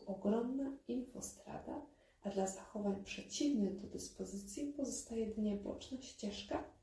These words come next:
jeśli w ogóle ona istnieje. Dlatego osoba uzależniona często nie może sobie nawet wyobrazić życia bez swego narkotyku. Rezygnację z nałogu najbardziej utrudnia konieczność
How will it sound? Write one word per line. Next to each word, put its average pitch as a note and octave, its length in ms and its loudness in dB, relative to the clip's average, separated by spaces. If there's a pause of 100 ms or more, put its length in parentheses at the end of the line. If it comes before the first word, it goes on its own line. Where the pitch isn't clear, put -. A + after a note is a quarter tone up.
jeśli D4 220 2
w - 100 -2
ogóle A3+ 400 6
ona F#3+ 160 0 (100)
istnieje. - 480 -6 (600)
Dlatego - 400 0
osoba G#3 480 -2
uzależniona G3 880 0
często C4+ 400 -2
nie G3 160 2
może G#3 300 4
sobie G3 300 -4
nawet G3 300 0
wyobrazić G#3 720 2
życia A3+ 360 -4 (400)
bez - 200 4
swego F#3 300 0
narkotyku. A3 640 -2 (960)
Rezygnację G#3 640 2
z G3+ 100 -4
nałogu G3+ 400 2
najbardziej A3+ 500 -2
utrudnia G3 480 0
konieczność G3+ 720 0